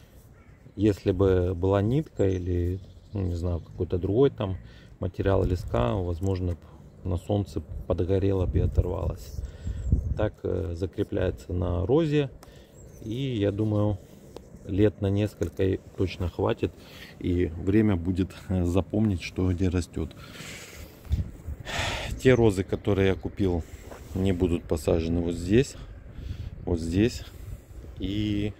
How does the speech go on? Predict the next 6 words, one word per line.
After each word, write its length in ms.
вот 160
здесь. 460
Посадку 440
не 120
буду 260
показывать. 800